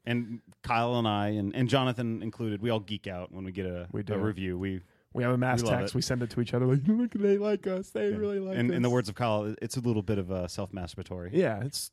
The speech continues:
Speaker 2: it gives you the warm fuzzies, I'm telling
Speaker 1: Yeah.
Speaker 2: you. So, um, do that. Uh, if you wanna check out any of, any of the other podcasts that we talk about on the show, Doppel Avenue Hurt, Shark Drop, or, um, Shark Dropper,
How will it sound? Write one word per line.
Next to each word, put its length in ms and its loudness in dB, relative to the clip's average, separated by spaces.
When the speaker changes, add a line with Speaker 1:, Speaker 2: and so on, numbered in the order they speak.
Speaker 2:
it 160 4
gives 180 2
you 60 4
the 80 8
warm 240 2
fuzzies, 360 0
I'm 80 -10
telling 240 -4
Speaker 1:
Yeah. 100 -4
Speaker 2:
you. 40 -6
So, 360 2
um, 340 4
do 140 4
that. 420 4
Uh, 300 2
if 160 0
you 80 6
wanna 200 4
check 220 0
out 120 4
any 240 2
of, 140 0
any 160 4
of 80 2
the 120 4
other 140 4
podcasts 600 2
that 140 -2
we 140 0
talk 260 0
about 180 -2
on 80 -2
the 60 -4
show, 320 0
Doppel 340 -2
Avenue 260 0
Hurt, 360 2
Shark 260 0
Drop, 340 0
or, 380 0
um, 300 -4
Shark 240 2
Dropper, 440 2